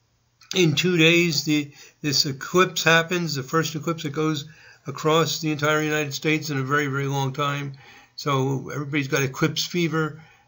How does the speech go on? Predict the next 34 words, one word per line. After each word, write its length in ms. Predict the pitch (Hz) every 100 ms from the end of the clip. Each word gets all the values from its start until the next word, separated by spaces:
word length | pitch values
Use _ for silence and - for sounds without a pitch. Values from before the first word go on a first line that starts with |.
| -
and, 420 | 147 139 139 135
um, 460 | 131 131 123 123 - _ _ _ _
they're 120 | - 127
asking 440 | 151 - 165 139
for 180 | 131 127
features 640 | - 165 - 160 147 131
and 100 | 127
so 160 | 151 135
on, 120 | 131
and 300 | 127 120 120
this 160 | 131 135
is 120 | 117
one 140 | 131
of 80 | 127
the 60 | 135
things 120 | 120
we 120 | 120
just 280 | 120 120 -
did, 320 | 143 127 113 110 _ - _ _
um, 480 | 139 123 120 123 131 - _ _ _ 156
uh, 280 | 131 120
just 260 | 120 123 -
two 140 | 147
days 240 | 131 123 110
before 480 | 123 - 135 123 117
the, 340 | 120 117 110 _ _ _ _ _
the 100 | -
eclipse 540 | 120 - 160 131 - - _ _ _ -
on 160 | 127
the 60 | 123
twenty-first. 760 | - 139 120 - 123 110 - - - - -
Okay, 400 | 214 233 233 196
my 160 | 165 151
friends, 500 | 131 151 143 139 -